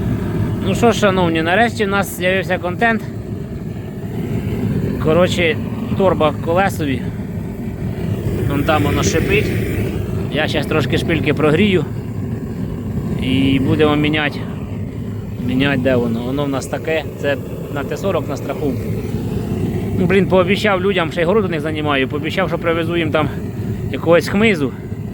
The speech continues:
Десь там мене нарізали, ну, коротше. І оце моя така,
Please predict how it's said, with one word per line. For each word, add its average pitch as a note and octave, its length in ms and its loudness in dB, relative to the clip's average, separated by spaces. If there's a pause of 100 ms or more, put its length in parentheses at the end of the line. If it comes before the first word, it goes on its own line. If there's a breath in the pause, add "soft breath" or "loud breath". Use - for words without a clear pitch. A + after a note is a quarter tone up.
(380)
Десь A#2+ 180 -4
там B2 120 0
мене B2 120 4
нарізали, B2 460 4
ну, B2+ 100 2
коротше. C3 460 2 (1700)
І D#3+ 100 4
оце E3+ 240 4
моя D#3+ 260 2
така, D3+ 340 0